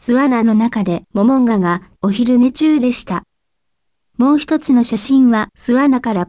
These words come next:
数メートル離れたところにあった糞です。昼寝から覚めると、まずは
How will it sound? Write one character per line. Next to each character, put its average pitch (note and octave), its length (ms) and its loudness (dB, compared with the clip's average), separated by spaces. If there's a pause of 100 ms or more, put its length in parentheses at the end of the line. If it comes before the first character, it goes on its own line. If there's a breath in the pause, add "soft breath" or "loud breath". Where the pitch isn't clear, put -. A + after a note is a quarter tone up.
数 D#4 300 2
メ D#4+ 180 4
ー D4+ 40 0
ト C4+ 120 -2
ル A3+ 120 0
離 A#3 260 0
れ A#3+ 120 0
た G#3 140 -4
と A3+ 140 -4
こ A#3+ 120 -2
ろ B3 100 2
に A3+ 180 2
あ A3 60 -2
っ G#3 60 -8
た G3+ 140 -4
糞 A3+ 260 0
で F#3 160 -2
す。 - 40 -10 (1120)
昼 A3 300 0
寝 A#3+ 120 2
か A3 140 -6
ら F#3+ 200 -4
覚 A3+ 180 -4
め B3 160 2
る G3+ 140 -2
と、 F3 280 -4
ま A#3 160 0
ず A#3 120 -4
は F#3 220 -2